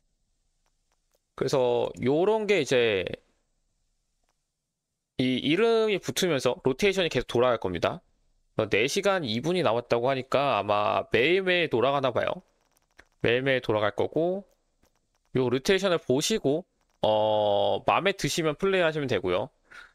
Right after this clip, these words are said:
아니면은 좀 나중에, 어, 이번 걸, 이번 로테이션은 별론데 하면은 다음 기회를 노리셔도 됩니다.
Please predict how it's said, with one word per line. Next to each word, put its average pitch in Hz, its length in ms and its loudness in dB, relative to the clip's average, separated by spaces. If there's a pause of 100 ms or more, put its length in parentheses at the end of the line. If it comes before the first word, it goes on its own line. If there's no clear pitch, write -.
아니면은 135 760 0
좀 127 420 -2
나중에, 110 440 -2 (400)
어, - 100 -2 (120)
이번 165 280 0
걸, 190 200 2
이번 196 280 0
로테이션은 208 380 -2
별론데 180 440 0
하면은 180 480 -2 (520)
다음 180 300 0
기회를 139 500 -2
노리셔도 131 380 -2
됩니다. 104 420 -4